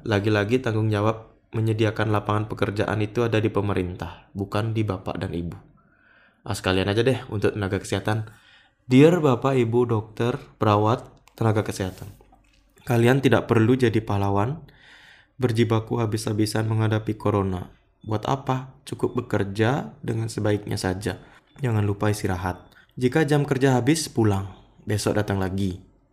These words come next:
Jangan terlalu melibatkan emosi, apalagi idealisme berlebihan.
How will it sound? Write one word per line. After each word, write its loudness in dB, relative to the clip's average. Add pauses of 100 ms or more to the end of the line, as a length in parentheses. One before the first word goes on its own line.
(160)
Jangan 2
terlalu 0
melibatkan 0
emosi, 0
apalagi -2
idealisme 0
berlebihan. -2